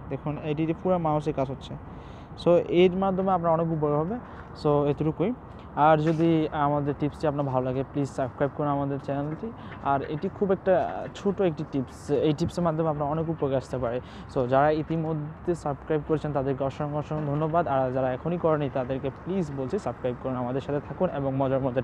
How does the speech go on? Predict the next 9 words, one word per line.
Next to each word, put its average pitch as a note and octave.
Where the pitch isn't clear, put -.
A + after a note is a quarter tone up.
tips E3+
and C#3
trick D3+
পেতে C3+
থাকুন। B2+
So, E3
আহ, C#3+
ভালো C3+
থাকবেন। C3+